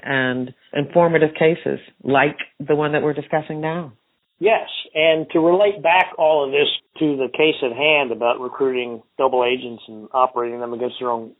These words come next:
Speaker 2: governments is that back to the certified undercover special agent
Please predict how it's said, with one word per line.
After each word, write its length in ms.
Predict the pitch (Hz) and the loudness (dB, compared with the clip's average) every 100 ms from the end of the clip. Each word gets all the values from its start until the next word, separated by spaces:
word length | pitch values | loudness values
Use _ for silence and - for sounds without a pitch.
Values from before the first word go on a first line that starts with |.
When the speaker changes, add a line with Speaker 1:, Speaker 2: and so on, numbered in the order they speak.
| _ - | _ 0
Speaker 2:
governments 440 | 156 156 113 117 | 2 2 -6 -10
is 140 | 147 139 - | -8 -4 2
that 340 | 139 - - _ _ _ _ _ _ _ | 6 4 2 _ _ _ _ _ _ _
back 240 | 135 131 135 | 2 2 0
to 80 | |
the 80 | 123 110 | -6 -2
certified 640 | 147 131 - 127 120 117 - | 0 0 2 2 4 2 -6
undercover 500 | 139 120 117 131 120 113 | -6 -6 -2 0 0 -4
special 400 | 131 120 113 120 | -4 -2 -2 0
agent 280 | 175 131 | 0 0